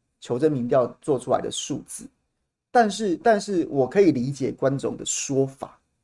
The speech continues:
就是他有他，他有他根据国发会的一个研究，去有一个自己的联立方程式。那这个联立方程式如果成了，从此之后求真民调一战天下成名，天下知，威震天下，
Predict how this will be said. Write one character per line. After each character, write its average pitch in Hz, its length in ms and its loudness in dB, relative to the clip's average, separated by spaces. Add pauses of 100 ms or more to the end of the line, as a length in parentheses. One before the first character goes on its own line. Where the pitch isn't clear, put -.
(240)
就 127 100 -10
是 147 120 -4
他 190 260 0
有 165 140 2
他， 147 240 -4 (100)
他 208 140 2
有 143 320 2
他 175 120 -6
根 175 200 0
据 170 120 -4
国 135 220 0
发 135 180 2
会 147 160 0
的 120 80 -2
一 117 140 -2
个 123 100 -4
研 120 280 -6
究， - 200 -6 (520)
去 131 340 0
有 113 160 0
一 117 60 -2
个 131 100 0
自 135 140 -6
己 - 100 -16
的 - 100 -8
联 - 160 -2
立 123 140 -6
方 113 180 -4
程 - 220 -12
式。 - 220 -16 (440)
那 143 200 0
这 170 100 0
个 151 60 4
联 131 120 0
立 147 80 0
方 143 160 -2
程 123 160 -6
式 - 220 -10
如 147 140 0
果 147 100 4
成 - 320 -8
了， - 220 0
从 123 240 -8
此 127 160 -10
之 - 180 -8
后 123 100 -2
求 117 160 -6
真 139 160 0
民 123 160 -2
调 123 260 -2
一 - 80 -18
战 147 260 -2 (300)
天 156 280 -2
下 131 280 -2
成 - 240 -6
名， 110 300 -4
天 190 260 4
下 165 320 8
知， 131 340 -4 (540)
威 190 220 6
震 151 320 -2
天 123 200 -8
下， 117 240 -6